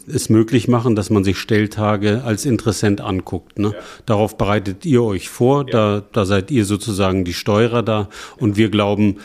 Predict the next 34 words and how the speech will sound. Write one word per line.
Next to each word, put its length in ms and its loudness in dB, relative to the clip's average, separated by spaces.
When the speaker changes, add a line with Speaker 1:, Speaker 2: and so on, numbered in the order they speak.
Speaker 1:
dass 220 -4
man 180 2
es 220 -8
zeigen 420 0
muss 280 2
und 180 -2
kann, 320 -8
ne? 160 -4
Speaker 2:
Ja, 340 -2
definitiv. 600 -10
Ist 120 -4
ja 80 4
auch 80 0
eine 100 2
interessante 540 -4
Sache. 460 -2
Wir 100 -2
erleben 300 -4
das 160 -6
ja 100 -4
sonst 300 -8
auch, 400 -2
wenn 180 -6
wir, 120 -4
sag 160 -4
ich 60 -10
mal, 120 -8
so 100 -10
ein 40 -6
bisschen 200 -8
im 100 -8
ländlichen 400 -8
Bereich 320 -6
arbeiten. 500 -6